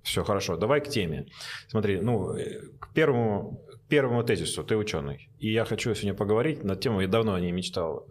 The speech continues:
вообще давно мечтал с кем-то поговорить на эту тему, вот ты идеально подходишь. Значит, тема такая, э, инвестирование как таковое — это наука или искусство? Э, ну, очевидно, что так как ты представитель,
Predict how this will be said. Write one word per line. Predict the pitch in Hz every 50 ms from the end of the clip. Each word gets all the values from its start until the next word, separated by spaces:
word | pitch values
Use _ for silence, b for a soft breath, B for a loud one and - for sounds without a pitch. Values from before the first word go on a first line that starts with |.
| - -
вообще | 104 98 - -
давно | 90 80 101 120 123 95
мечтал | 90 95 - - 98 85 76 71
с | - -
кем-то | - 107 82 - 80
поговорить | - 87 82 90 85 82 92
на | 92
эту | - -
тему, | - - 170 151 131 107 92
вот | 87 95 92 -
ты | - 127 117 104
идеально | 98 107 92 82 76 71
подходишь. | 76 - - - - 58 - - - B B B B B B B B B
Значит, | B 98 - -
тема | 156 165 143
такая, | - 135 - - 101 82 73 69 69 - - -
э, | - 87 95 92 90 87 87 85 73 - -
инвестирование | 120 120 123 131 120 120 - 180 147 107 87 80 71 71 - - - - - - - - _ - - - - - -
как | - 107 -
таковое — | - - - 110 107 127 135 107 82 76 64 58 - -
это | 104 101 104 101
наука | 101 110 123 151 156 135 - 82 69 69 - -
или | - 120 98 92 90
искусство? | 87 - - 71 - - - - 110 - _ _ _ - _ - - _ B B B B B B B B B
Э, | - 98 92 90 87 87 85 85 - - - 85 87 147
ну, | 151 131 113 -
очевидно, | - - - 127 - - 147 160 147 95 85 73 65 - - -
что | - - - - 98 92 92 85 - - -
так | 110 98 87
как | 90 -
ты | - 104
представитель, | - 90 85 - - 95 92 90 87 90 73 71 65 - -